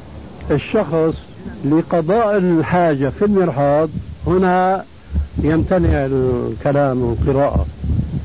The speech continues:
عفوا القراءة. لكن إذا دخل الحمام فقط لغسل اليدين مثلا، أو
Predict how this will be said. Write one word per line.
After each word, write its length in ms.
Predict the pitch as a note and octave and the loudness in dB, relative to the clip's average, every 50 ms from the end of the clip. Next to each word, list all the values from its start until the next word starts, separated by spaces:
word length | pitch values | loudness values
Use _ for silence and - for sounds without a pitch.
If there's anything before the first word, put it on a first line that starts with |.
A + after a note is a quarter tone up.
| - - C#3+ | -2 -2 -2
عفوا 280 | D3 C#3+ - - C#3 | -2 -2 -2 -2 0
القراءة. 580 | C3 C3 A#2+ - - C#3 C3+ C3+ A#2+ F#2+ F#2 F#2 - - - - - - - - - - - - - - - - - - C#3 | 0 0 0 0 0 0 0 2 0 0 -2 -4 -4 -2 -2 -2 -2 -2 -4 -8 -10 -8 -4 -4 -4 -4 -6 -10 -6 -4 0
لكن 460 | D3 E3 F3 - G3 G3 G#3 G3 F#3 | 0 0 0 2 0 0 2 2 2
إذا 120 | F3 F3+ | 2 2
دخل 320 | F3 G3+ A#3+ F3+ A3+ A3 G#3+ | 2 2 0 2 0 0 0
الحمام 1300 | G3+ G3 G3 F#3+ F#3 F3+ F3+ F3 E3+ E3+ E3+ D#3+ D#3 D#3 D3+ - F3 F3 E3 F3 G3+ G3 F#3+ F#3 F#3+ F#3 E3 - - | 2 2 2 2 2 4 4 4 4 4 4 4 2 2 0 0 0 2 2 2 2 2 2 2 0 0 -2 -2 -2
فقط 320 | G3 F#3+ F3+ - F#3+ F#3 - - - - | -2 -2 0 0 0 -2 -2 -6 -8 -2
لغسل 280 | E3 E3 E3+ G3+ F#3+ - - - | 0 2 2 2 2 0 0 0
اليدين 540 | E3+ D#3+ D#3+ D#3+ D#3 D#3+ E3+ D#3+ D3 B2 C#3 | 2 2 4 4 4 4 4 4 4 2 2
مثلا، 400 | F3 D3+ B2 C3+ B2 A#2 G#2+ F#2+ E2 - - - - - - - - - - - - - - - - | 0 0 0 -2 -2 -2 -4 -6 -8 -10 -14 -12 -8 -6 -6 -6 -6 -6 -8 -10 -12 -14 -10 -2 0
أو 300 | E3+ F#3 G3+ G3+ G#3+ | 2 2 2 2 0